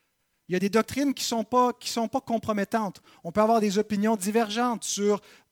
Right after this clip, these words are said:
certaines doctrines et ça ne compromet pas le salut. Mais il n'y a aucune place pour diverger d'opinion quand on touche à la christologie. Si on ne reconnaît pas Jésus pour qui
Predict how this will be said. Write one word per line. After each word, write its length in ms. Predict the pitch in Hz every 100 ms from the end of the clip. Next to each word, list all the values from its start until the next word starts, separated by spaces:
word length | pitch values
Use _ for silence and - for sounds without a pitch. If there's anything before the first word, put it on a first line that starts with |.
| -
certaines 560 | - 262 - 262 226 202
doctrines 560 | 214 - 226 269 269 196
et 120 | 202
ça 160 | 214
ne 80 | 202
compromet 640 | 196 - 254 - - 208 190
pas 180 | - 208
le 140 | 170
salut. 420 | - 151 131 - _ _ _ _ _ _ _ _ _ -
Mais 140 | 196
il 40 |
n'y 40 | 214
a 60 |
aucune 460 | 220 330 330 277 247
place 600 | - 214 208 285 - -
pour 240 | - 196
diverger 480 | 170 226 226 190 233
d'opinion 540 | 208 190 185 180 208 220
quand 240 | 185 180
on 100 | 170
touche 460 | 160 208 226 - - _ _ _ -
à 80 | 160
la 120 | 160
christologie. 760 | - 190 - 165 151 131 120 - _ _ _ -
Si 200 | - 226
on 100 | 233
ne 80 | 214
reconnaît 500 | 185 254 254 240 226
pas 200 | 247 196
Jésus 340 | 190 190 233
pour 260 | - 170 -
qui 300 | 254 247